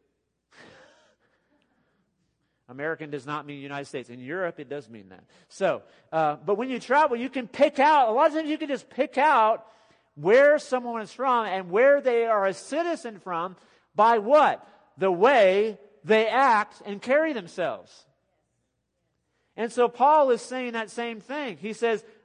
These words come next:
"Live your lives in a manner where someone goes, 'I recognize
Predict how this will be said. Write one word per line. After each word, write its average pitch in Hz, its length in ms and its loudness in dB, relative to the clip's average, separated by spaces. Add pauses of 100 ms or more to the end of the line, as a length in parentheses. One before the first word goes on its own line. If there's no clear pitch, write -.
"Live 294 400 2
your 254 240 0
lives 269 560 4
in 233 120 -8
a 208 80 -2
manner 214 640 -4 (140)
where 220 180 0
someone 262 480 -2
goes, 202 560 4 (400)
'I 294 340 4
recognize 220 1300 0